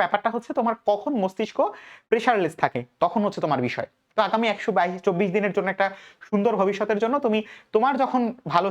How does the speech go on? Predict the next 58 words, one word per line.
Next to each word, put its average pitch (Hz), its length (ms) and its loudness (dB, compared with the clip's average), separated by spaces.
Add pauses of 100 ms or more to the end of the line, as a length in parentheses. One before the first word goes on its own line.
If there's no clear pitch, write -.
সময়, 127 240 0
তোমার 220 180 2
অনেকে 220 220 0
দুপুরে 226 320 2
আছে, - 120 -2 (100)
দুপুরে 196 260 2
খুব 180 160 2
ভালো 156 180 2
পড়তে 135 240 -4
পারে, 113 140 -6 (260)
তার 214 140 2
জন্য 220 120 2 (100)
দুপুর। 151 240 -2
অনেকে 208 180 0
আছে 226 180 -8
সন্ধ্যায় 233 300 0
খুব 202 140 -2
ভালো 165 180 2
পড়তে 139 240 0
পারে, 131 120 0 (300)
তার 196 140 2
জন্য 208 100 0 (120)
সন্ধ্যা। 165 280 0 (360)
যখন 208 380 2
তুমি 269 180 2
সব 220 160 2
থেকে 233 120 2 (100)
ভালো 202 180 2
পড়তে 233 240 0
পারবা 240 180 2 (180)
ওই 233 140 4
সময়টাই। 123 360 -2 (240)
আর - 80 2
একটা 247 140 0
ব্যাপার 254 220 0
কি 302 140 0
যে 175 100 2
অ্যাডমিশন 220 440 0
বা 233 60 2 (100)
একাডেমিকের 214 440 2
এই 208 120 -2
শেষ 190 200 0
পর্যায়ে 220 300 2
এসে 262 160 -4
না 226 60 2 (280)
তোমার 196 160 0
আসলে 220 140 2 (140)
টাইমের 240 380 0
এই 202 100 0
ভ্যারাইটি 185 340 0
খুব 175 160 -2
বেশি 180 180 0 (340)
গুরুত্ব 185 180 2 (100)
সহকারে 165 320 2
ধরতে 151 220 -2
হয় 131 100 0
না। 127 100 -4
তোমাকে 180 180 -2